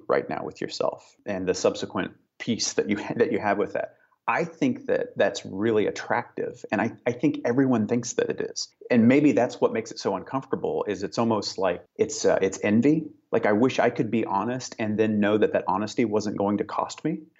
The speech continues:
I think that's ubiquitously attractive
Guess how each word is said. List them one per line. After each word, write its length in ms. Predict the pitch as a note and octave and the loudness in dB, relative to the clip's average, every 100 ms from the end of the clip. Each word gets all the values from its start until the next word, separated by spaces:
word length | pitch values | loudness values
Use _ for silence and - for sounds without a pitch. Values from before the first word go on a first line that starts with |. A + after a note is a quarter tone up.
| - | -4
I 100 | - | 0
think 300 | D3 D#3+ C#3+ | 2 2 2
that's 240 | - A#2 B2 | 2 2 0
ubiquitously 880 | G#2+ G2 A2 A2+ - A2+ G#2+ G#2 - | -4 -2 -2 -2 -2 -4 -2 -2 -2
attractive 580 | - B2 - - - | -2 -6 -4 -8 -8